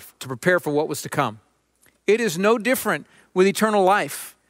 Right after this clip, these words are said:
If you are not certain about eternal life, you will not invest in it. You will not be generous. But the moment you are certain about your eternal life, you will send money ahead because you know it's gonna be worth it.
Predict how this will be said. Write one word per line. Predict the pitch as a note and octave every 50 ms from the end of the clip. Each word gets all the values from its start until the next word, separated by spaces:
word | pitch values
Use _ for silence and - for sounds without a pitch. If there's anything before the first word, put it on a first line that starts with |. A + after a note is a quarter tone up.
| _ _ _ _ - -
If | - G3+ F3+
you | - G#3 A#3 B3 B3
are | A3
not | F#3+ F#3 G3+ A3 A3+ A#3 -
certain | - - - B3 A#3+ C4 A#3+ G#3+
about | F#3 E3+ F#3+ F#3
eternal | F#3+ F3 - A3+ A3 G#3 G3+
life, | G3+ G#3+ A3 G3+ E3+ -
you | F3+ G#3
will | A#3 A#3 A3
not | A3 A3 A3
invest | A3 G3+ E3 F#3 A3 B3 - -
in | B3 A3
it. | G3 F#3
You | F3+ F3 G#3
will | G#3 G#3+ G#3
not | G3+ G#3 A3 A3+
be | G#3 A3
generous. | F3 D#3 G#3+ A#3 A3+ G3+ E3 C3
But | E3 -
the | - F#3+
moment | E3 F3 G#3 B3 C4 C#4 A3
you | A3+ A3+ G#3
are | F#3+ E3+
certain | - - - C4+ C#4 C4+ B3 A3
about | F#3+ E3 F#3+ F#3+ F#3
your | F#3 F3 F3
eternal | E3+ - G#3+ G#3+ G#3 G3
life, | F3 D3+ D3 C#3+ - - - - - -
you | F#3 G3+
will | A3 G3+ F3+
send | - - - C4 C4+ B3+ A#3+
money | A#3+ A#3 A3 G3+
ahead | F#3 F3 G3 F#3+ D3+
because | F3 E3 E3 C#3+ C#3+
you | F#3+ F#3+
know | F3+ F3+ G3 G#3+ G#3+ G#3
it's | - -
gonna | G#3 F3 E3
be | D#3+ E3+
worth | D#3 D#3+ D#3 D3+ C#3+
it. | C3+ B2